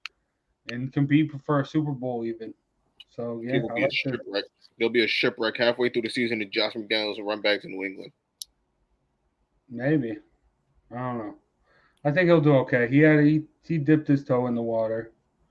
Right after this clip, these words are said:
Speaker 1: then came back. I, I think he'll, he's got a better understanding now.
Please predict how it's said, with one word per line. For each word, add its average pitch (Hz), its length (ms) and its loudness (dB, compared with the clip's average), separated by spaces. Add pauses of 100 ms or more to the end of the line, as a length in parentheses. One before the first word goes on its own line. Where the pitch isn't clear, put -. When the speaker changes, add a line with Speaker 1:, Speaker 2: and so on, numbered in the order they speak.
(600)
Speaker 1:
then 120 180 -6
came 131 280 0
back. 117 480 4
I, 110 80 -4 (160)
I 117 60 -2
think 127 320 -4
he'll, 113 460 -2 (460)
he's 127 80 -10
got 127 180 2
a 117 60 -2
better 113 460 -2 (240)
understanding 107 640 -8
now. 101 180 -12